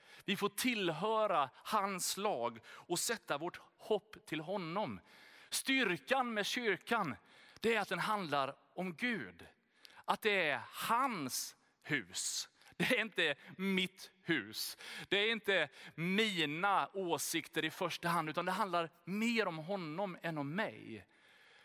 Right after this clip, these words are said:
Och det är precis det som är så gott i den här sången vi nyss lyssnade och sjöng med i, att han är mirakel.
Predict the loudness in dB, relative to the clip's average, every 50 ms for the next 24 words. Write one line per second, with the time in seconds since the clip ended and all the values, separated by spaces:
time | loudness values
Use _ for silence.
0 | -8 -2 0 0 0 0 0 -2 0 0 -2 -2 -2 2 0 0 0 0 -4 -4
1 | -4 -2 0 2 0 2 2 0 0 2 2 0 0 0 0 0 0 0 -2 -2
2 | -2 -2 -2 -2 -2 -2 0 -2 -2 -2 -2 -2 -2 0 2 2 0 0 0 -2
3 | -2 0 0 0 2 2 2 2 2 2 2 0 0 -2 -2 -4 -2 0 2 2
4 | 2 0 -2 -4 -4 -2 -2 -2 -2 -2 -4 -4 -4 -4 -6 -6 -8 -8 -10 -10
5 | -10 -8 -8